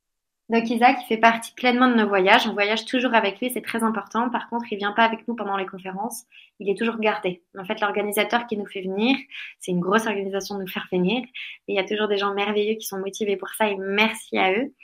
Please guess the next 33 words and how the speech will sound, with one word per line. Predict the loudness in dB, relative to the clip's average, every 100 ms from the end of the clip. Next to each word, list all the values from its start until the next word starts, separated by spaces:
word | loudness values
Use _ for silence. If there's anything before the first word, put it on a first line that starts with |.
| -16 -16 -8
Et, | 2 6
euh, | 6 6
en | 2
fait, | 0 0 0
ils | -4
nous, | -2 -4 -2 -2 -4 -6
ils | -6
prennent | 4 6 6
en |
charge | 4 6 6 4
l'aspect | 0 0 -2 -2 0
garde | 4 4 4
d'Isaac. | -4 -4 -2 -2 -4 _ -20 -20 _
Voilà. | 0 0 -2 -12 -14 -14 -8 -2
Euh, | 2 4 2
il | 0 2
peut | 2
venir | 4 2 2 -2 _ _ _ 2
à | 4 2 6
une | 8 8
conférence | 6 0 -2 -4
des | -4
fois | -4 -4
pendant | -2
la | 0 -2
semaine, | -2 -2
donc | -2
il | -6
est | -2 4
gardé | 4 4
pendant | 0 -2
la | 0 0
conf, | -2